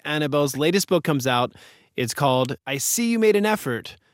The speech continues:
Compliments, Indignities, and Survival Stories from the Edge of fifty. And Annabelle, welcome.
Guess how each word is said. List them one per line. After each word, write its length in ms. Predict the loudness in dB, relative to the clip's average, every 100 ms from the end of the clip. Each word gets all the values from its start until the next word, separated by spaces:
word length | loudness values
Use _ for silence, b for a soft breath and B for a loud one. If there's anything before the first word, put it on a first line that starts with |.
| _
Compliments, 680 | -4 -4 0 0 0 -2 -6
Indignities, 680 | -4 0 2 2 0 -2 -4
and 200 | -4 -4
Survival 460 | -2 0 2 2 -2
Stories 420 | -2 0 0 -2
from 160 | -4
the 180 | -4 -4
Edge 180 | -4 -2
of 100 | -2
fifty. 480 | 0 -4 -2 -6 -6 _
And 160 | -6 -2
Annabelle, 400 | -2 0 0 -2 -4
welcome. 440 | 0 0 -2 -8